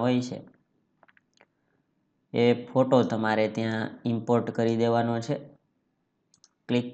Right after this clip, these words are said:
કરી અને ઇમ્પોર્ટ બટન ઉપર ક્લિક કરવાનું અને અહીંયા ક્લિક કરશો એટલે એ ફોટો તમારા Corel Draw-ની અંદર ઇમ્પોર્ટ થઈ જશે. હવે અહીંયા તમે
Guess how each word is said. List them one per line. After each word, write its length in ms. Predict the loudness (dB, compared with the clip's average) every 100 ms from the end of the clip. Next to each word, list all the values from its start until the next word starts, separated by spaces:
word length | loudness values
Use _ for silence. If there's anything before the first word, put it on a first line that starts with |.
| 0
કરી 260 | 2 2 -4 -12 -20 _ -10
અને 140 | -6 -4
ઇમ્પોર્ટ 320 | -4 0 2 2
બટન 360 | 0 2 0 0
ઉપર 180 | 0 -2 -2
ક્લિક 180 | -4 -4 -2
કરવાનું 420 | 2 2 0 -4 -12 -18 -8
અને 140 | -4 -2
અહીંયા 300 | -2 -2 -2
ક્લિક 200 | -2 -2 -2
કરશો 280 | -4 -4 -4 -4
એટલે 180 | -2 -2
એ 80 | -2
ફોટો 280 | -2 0 0 0 -4 -14 _
તમારા 440 | -6 -2 2 2 2 -6 -18 _ _ _ _ _ _ _ _ _ -2
Corel 280 | 4 6 6 6
Draw-ની 320 | 4 4 2
અંદર 280 | 2 4 4 2 -10 -20 _ 2 2
ઇમ્પોર્ટ 360 | 4 4 4 0
થઈ 140 | -8 -6
જશે. 240 | -8 -10 -14 -20 _ 4
હવે 200 | 8 10 10 8 6 4
અહીંયા 320 | 4 6 6
તમે 180 | 4